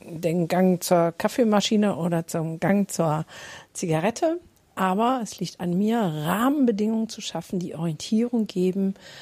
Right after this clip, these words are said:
damit in diesen Rahmenbedingungen frei und auf Augenhöhe zum Wohle der Firma entschieden werden kann. Ich bin total gespannt, wie sich das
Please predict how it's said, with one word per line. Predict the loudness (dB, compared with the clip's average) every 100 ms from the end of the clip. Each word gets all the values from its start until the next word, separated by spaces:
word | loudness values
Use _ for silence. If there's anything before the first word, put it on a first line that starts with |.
| -20 -18 -8
damit | -6 -6 -8 -2
in | 4 4
diesen | 4 2 -2
Rahmenbedingungen | -2 -2 -2 -2 -4 -4 -6
frei | -8 -12 -6 -2 -2 -2
und | -10 -10
auf | -10 -2
Augenhöhe | 0 0 -2 0 0 0 -4 -8 -20 -18
zum | -6 -2 2
Wohle | 2 2
der | 0
Firma | -2 -4 -4 -4
entschieden | -6 -6 -4 -4
werden | -4 -8
kann. | -8 -10 -10 -12 _ -16
Ich | -2
bin | 2 2
total | 0 0 0
gespannt, | 0 0 2 0
wie | -2
sich | -2 -2
das | -4 -4 -8